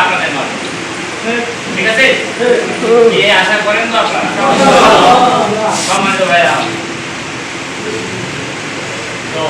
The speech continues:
এই যারা এই খেলাফত প্রতিষ্ঠা করবে, তারাই হলো যুগে যুগে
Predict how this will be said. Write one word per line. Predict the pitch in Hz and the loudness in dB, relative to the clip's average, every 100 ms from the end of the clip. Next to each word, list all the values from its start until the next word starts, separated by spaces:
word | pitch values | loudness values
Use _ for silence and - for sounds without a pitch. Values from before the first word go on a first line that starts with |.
| 117 107 - 113 - - 233 | -4 -6 -6 -8 -6 -2 0
এই | 226 233 - - - - - | 0 -2 -6 -8 -8 -6 0
যারা | 180 226 240 240 214 | 4 6 4 4 2
এই | 208 | 0
খেলাফত | 196 202 202 190 180 | 2 2 2 0 -2
প্রতিষ্ঠা | 190 190 196 180 - | -4 -4 -2 -2 -2
করবে, | 156 151 135 - - - - - - - - - - - - - - - | -4 -4 -4 -6 -8 -10 -10 -10 -10 -8 -8 -8 -8 -8 -8 -8 -8 -4
তারাই | 170 196 202 | 0 2 2
হলো | 185 185 180 | 2 0 -2
যুগে | 196 214 196 | -2 -2 -2
যুগে | 180 | -2